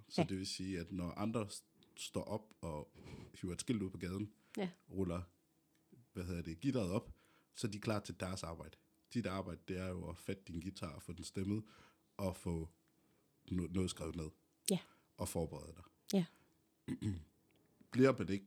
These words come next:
Speaker 1: altså fordi det værste for mig nogle gange, det er, at jeg skal huske ting udenad.
Speaker 2: <laughs>
Speaker 1: Og så er det også det, jeg får at vide, jeg er bedst til, faktisk. <laughs> Men, men så det er sådan mega mærkeligt. Men, men, men bliver det ikke nogle gange vildt angstprovokerende?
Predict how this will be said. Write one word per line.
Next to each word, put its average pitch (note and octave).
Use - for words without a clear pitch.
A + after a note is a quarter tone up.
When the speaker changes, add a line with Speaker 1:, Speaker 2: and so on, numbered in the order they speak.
Speaker 1:
altså F#2
fordi F2+
det G#2
værste A#2+
for -
mig -
nogle E2
gange, D2+
det E2+
er, -
at -
jeg E2+
skal -
huske -
ting E2
udenad. E2+
Speaker 2:
<laughs> G3
Speaker 1:
Og F#2
så G#2
er F2
det E2+
også F2+
det, E2+
jeg D2+
får F2
at D#2+
vide, E2
jeg D2+
er D2+
bedst -
til, -
faktisk. -
<laughs> A3+
Men, A3
men C#4+
så G#3
det -
er -
sådan -
mega -
mærkeligt. -
Men, G2
men, G2
men F#2+
bliver B2+
det G2
ikke G2
nogle F#2+
gange F2+
vildt G2
angstprovokerende? -